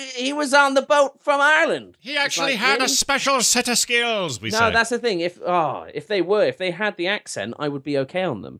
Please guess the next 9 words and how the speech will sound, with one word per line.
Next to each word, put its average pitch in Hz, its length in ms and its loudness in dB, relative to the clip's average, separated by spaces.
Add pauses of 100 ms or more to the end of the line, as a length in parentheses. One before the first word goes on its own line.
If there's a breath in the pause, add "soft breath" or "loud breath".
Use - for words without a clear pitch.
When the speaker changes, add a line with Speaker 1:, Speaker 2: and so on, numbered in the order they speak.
(160)
Speaker 2:
Yeah. 101 140 0
Speaker 1:
Is 143 120 -2
people 190 420 -4
who 151 200 0
have 160 240 -2
no 185 260 2
Irish 160 260 2
accent 135 360 -4
whatsoever, 170 640 0